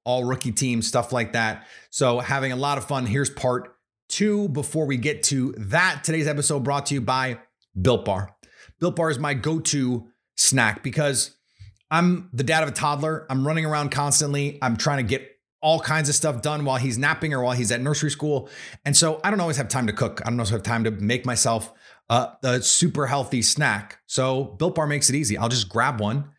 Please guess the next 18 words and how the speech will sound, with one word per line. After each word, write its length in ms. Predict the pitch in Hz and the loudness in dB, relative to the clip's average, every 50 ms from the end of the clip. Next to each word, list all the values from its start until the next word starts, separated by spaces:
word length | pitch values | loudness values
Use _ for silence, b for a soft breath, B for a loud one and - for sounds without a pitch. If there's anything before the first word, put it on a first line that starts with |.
| b b b b b | b b b b b
It 140 | - 143 - | -2 0 2
tastes 680 | - 160 160 165 160 - - - - - - - - _ _ _ _ _ - | 4 4 4 2 2 0 0 2 2 2 2 -2 -6 _ _ _ _ _ -2
better 220 | 190 202 226 190 | 2 2 2 2
than 120 | 135 123 | 2 0
anything 300 | 123 135 143 123 - 127 | 0 0 0 0 0 0
I'm 100 | 113 110 | 0 0
gonna 140 | 107 110 107 | 0 0 0
make. 320 | 95 104 131 120 101 - 131 | 0 0 0 0 -2 -2 -2
I'm 100 | 180 214 | -2 -2
a 40 | |
pretty 200 | 156 - 151 147 | 0 -2 -2 -2
good 200 | 123 123 123 - | 0 -2 -2 0
cook, 260 | - 135 113 104 - - | 0 -2 -2 -2 -4 -8
but, 120 | - 127 | -4 0
like, 280 | 139 139 127 104 - b b b b b b b b b b _ - | 0 0 0 -2 -6 b b b b b b b b b b _ 0
Built 200 | - 208 196 202 | 2 2 2 2
Bar 480 | 156 143 131 123 117 104 107 104 - _ _ _ _ | 2 2 2 2 2 0 -2 -6 -12 _ _ _ _
is 480 | - 139 135 127 120 104 92 - - - | 0 2 2 2 2 0 -2 -4 -6 -10